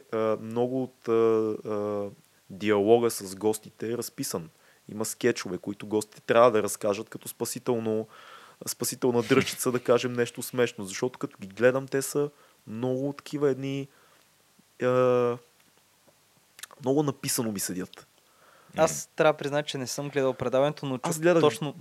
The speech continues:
Speaker 1: две или три, да.
Speaker 2: Чух точно за, мисля, че за първия гост, че въпросите били същите и отговорите същите като интервю, които този специфичен гост е дал две седмици преди това в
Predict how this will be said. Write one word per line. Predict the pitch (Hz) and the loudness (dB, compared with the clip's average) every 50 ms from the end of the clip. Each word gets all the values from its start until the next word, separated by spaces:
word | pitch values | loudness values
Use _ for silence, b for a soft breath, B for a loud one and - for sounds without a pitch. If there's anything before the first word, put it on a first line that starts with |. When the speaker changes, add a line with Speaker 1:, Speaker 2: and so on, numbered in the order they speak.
| - - - | -16 -18 -4
Speaker 1:
две | - - 139 156 165 165 B B B B B B B B B B | 4 6 6 6 6 2 B B B B B B B B B B
или | - 120 117 | -10 -10 -8
три, | - - 143 151 160 170 - - | -4 -2 -2 -2 -4 -6 -8 -8
да. | 135 131 135 139 226 196 175 | -4 -2 -2 -2 -2 -4 -2
Speaker 2:
Чух | - - 233 - | 0 0 6 10
точно | - 208 202 208 247 208 | 10 10 10 10 6 8
за, | 185 196 196 190 | 10 10 10 10
мисля, | 180 185 185 - 196 | 8 4 0 -2 -2
че | - - 165 | -2 2 2
за | 147 143 | 2 4
първия | - 165 170 170 151 147 131 123 | 8 8 8 8 10 8 8 8
гост, | 131 160 185 - - | 6 4 2 2 2
че | - - 180 180 185 185 185 175 151 - - | 2 4 6 8 8 8 6 4 2 -2 -4
въпросите | 156 156 156 147 - 170 180 170 - - 143 | -4 -4 -2 2 4 4 4 4 2 -2 -2
били | 131 139 147 165 190 | -2 -2 -2 -2 -2
същите | 185 - - 185 - - - - - 185 | -2 0 -2 -2 -4 -4 -8 -2 4 6
и | 196 202 202 165 165 160 | 6 6 6 6 8 8
отговорите | 165 170 165 143 139 151 165 175 - 214 | 8 8 6 2 0 0 0 0 -2 -2
същите | 202 - 185 - - 180 | -4 -4 -6 -6 -6 -6
като | - - 165 - - 175 175 170 | -6 -6 -6 -2 0 2 2 2
интервю, | 170 156 - 151 143 151 160 | 0 0 0 0 0 0 -2
които | - - 147 143 - | -2 -4 -6 -6 -6
този | - - 147 139 127 131 123 120 | -2 0 0 0 2 0 -2 -4
специфичен | 113 - - 117 - - - - - 117 113 117 | -4 -6 -10 -12 -12 -12 -12 -10 -8 -8 -4 -4
гост | 139 151 - - | -4 -4 -2 -4
е | 131 | 0
дал | 120 135 131 127 | 4 4 4 4
две | 123 127 123 | 4 0 -4
седмици | - 123 117 113 107 - - | -2 -4 -6 -6 -8 -10 -10
преди | - 110 113 | -10 -10 -8
това | - - 117 113 | -4 -2 -2 -2
в | 113 117 113 | -2 -6 -10